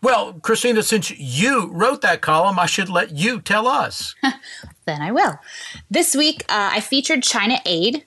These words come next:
Speaker 2: which is helping to resettle Christians who are fleeing from persecution in China to here in the United States.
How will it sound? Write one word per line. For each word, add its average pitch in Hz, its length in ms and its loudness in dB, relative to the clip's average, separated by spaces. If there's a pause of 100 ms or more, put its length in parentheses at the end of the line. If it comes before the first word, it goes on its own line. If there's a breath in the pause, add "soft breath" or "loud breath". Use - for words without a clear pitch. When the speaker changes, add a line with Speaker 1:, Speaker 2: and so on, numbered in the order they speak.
Speaker 2:
which 214 220 2
is 208 140 2
helping 269 380 2
to 233 120 -4
resettle 220 460 2
Christians 190 540 -2
who 202 120 2
are 165 240 2
fleeing 226 480 2
from 208 220 -4
persecution 190 760 -2
in 160 140 -4
China 208 580 0 (400 loud breath)
to - 100 0
here 202 360 2
in 190 180 0
the 180 80 2
United 151 380 0
States. - 480 -2